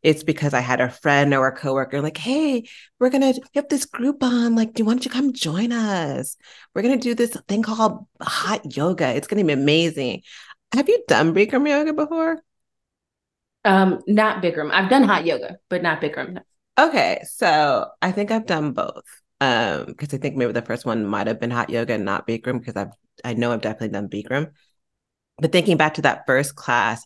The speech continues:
Speaker 1: I, I can see the room. It was, like, this rectangular square. It was small, but it was long,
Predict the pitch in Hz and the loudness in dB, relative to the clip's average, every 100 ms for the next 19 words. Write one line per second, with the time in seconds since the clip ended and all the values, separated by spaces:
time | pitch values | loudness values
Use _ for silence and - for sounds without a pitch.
0 | - - - - 147 - 190 - - 170 | -10 -10 -10 -6 -4 -2 -2 -2 0 0
1 | 165 135 123 113 78 - _ - - - | 2 0 0 -2 -4 -10 _ -20 -8 2
2 | 143 156 151 139 - - - - 160 170 | 4 6 6 2 2 -6 -6 -2 0 0
3 | - 190 160 160 156 151 - 151 135 123 | -2 0 2 2 2 -2 -2 0 2 2
4 | 120 - - 143 135 131 123 120 120 127 | 0 -4 -8 0 4 6 6 4 0 -6
5 | - _ _ - 147 143 135 131 139 139 | -20 _ _ 0 2 2 0 -2 0 2
6 | 127 120 117 117 | 4 2 -2 -6